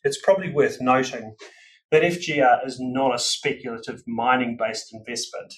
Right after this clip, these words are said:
It's a new technology materials company, and our vision is to build a commercially viable and sustainable materials business. So it's definitely not a, a speculative stock.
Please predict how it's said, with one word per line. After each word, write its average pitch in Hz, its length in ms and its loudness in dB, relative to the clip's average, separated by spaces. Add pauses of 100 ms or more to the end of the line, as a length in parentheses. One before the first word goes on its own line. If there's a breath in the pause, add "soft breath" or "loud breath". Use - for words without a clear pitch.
(140)
It's 117 240 -8
a 120 340 0
new 160 180 2
technology 127 760 -6
materials 127 540 -8
company, 131 360 -2 (320 loud breath)
and 135 120 4
our 135 160 4
vision 147 380 2
is 131 160 0
to 127 100 -2
build 120 320 -6
a 110 160 -10
commercially 123 600 -8
viable 127 540 2 (360)
and 123 140 -12
sustainable 123 720 -8
materials 110 600 -16
business. - 500 -10
So 117 240 -4 (340 soft breath)
it's 131 180 -8
definitely 156 440 -2
not 123 260 2 (260)
a, 117 380 2 (300)
a 127 60 -2
speculative 110 760 -2
stock. 110 420 0